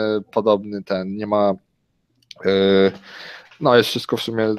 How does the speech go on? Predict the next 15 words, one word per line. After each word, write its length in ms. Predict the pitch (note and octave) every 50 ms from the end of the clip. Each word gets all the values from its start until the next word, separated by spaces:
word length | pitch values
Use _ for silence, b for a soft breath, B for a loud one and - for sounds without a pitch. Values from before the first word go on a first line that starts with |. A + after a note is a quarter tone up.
| - D#3+
w 120 | B2 A2 G#2+
ram-, 380 | A2+ A2 A2 A2 - - G#2 -
tak 180 | - G#2 -
z 80 | A#2 A2+
rozsądkiem 500 | A#2+ B2 - - B2+ G#2+ G#2+ G#2 G2 F#2+
zrobione, 400 | - G#2 G2+ F#2+ F#2+ F#2 F#2+ F#2+ - _ _
także 280 | _ F#2+ G2 F#2+ G2+ G2
to 100 | - G#2
nie, 220 | G2+ F#2+ F#2 F2 F2 - - _ - - - - - - - - -
nie, 80 | G2 G2
nie 140 | G#2 G#2
szotuję 320 | - - G#2 - G#2 G2+ F#2
jakoś 240 | F2 - F#2+ - -
mega 220 | G2 F#2+ G2 F2+
agro. 240 | F2 F2+ G2+ G#2+